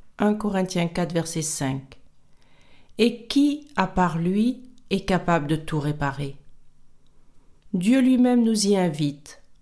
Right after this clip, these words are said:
En Ésaïe quarante-cinq, verset vingt-deux, « Tournez-vous vers moi et soyez sauvés. » Il nous offre par la foi en Jésus-Christ le pardon de nos péchés et une vie nouvelle.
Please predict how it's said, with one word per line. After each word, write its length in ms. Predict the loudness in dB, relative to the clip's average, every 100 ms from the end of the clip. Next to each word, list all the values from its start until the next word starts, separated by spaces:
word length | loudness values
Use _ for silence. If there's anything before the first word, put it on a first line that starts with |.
| -4
En 180 | 2 2
Ésaïe 420 | 4 4 2 2
quarante-cinq, 580 | 2 2 0 0 0 0
verset 280 | -2 -4
vingt-deux, « 600 | -4 -2 -2 -2 -4 -4 -10 -20 -20 -20 _ -20 -12 0
Tournez-vous 580 | 4 4 4 2 -2
vers 320 | 0 0 0 -2
moi 460 | -2 -2 -4 -10 -20 -6
et 60 | -4
soyez 420 | 0 0 2 0
sauvés. » 460 | -2 -4 -6 -8 -12 -20 -20 -20 -20 -20 -20 -20 -20 -20 -4
Il 180 | 2 2
nous 260 | 4 2 4
offre 320 | 2 0 -8 -4
par 160 | -2
la 140 | 0 0
foi 320 | -2 0 2
en 100 | 2
Jésus-Christ 880 | 2 0 0 -2 -4 -2 -2 -4 -2
le 140 | -2
pardon 420 | 0 0 2 2
de 140 | 2 2
nos 120 | 0
péchés 640 | 0 2 2 2 0 -2 -2
et 100 | 0
une 220 | 2 0
vie 200 | 0 -2
nouvelle. 600 | -2 -2 -2 -2 -6 -10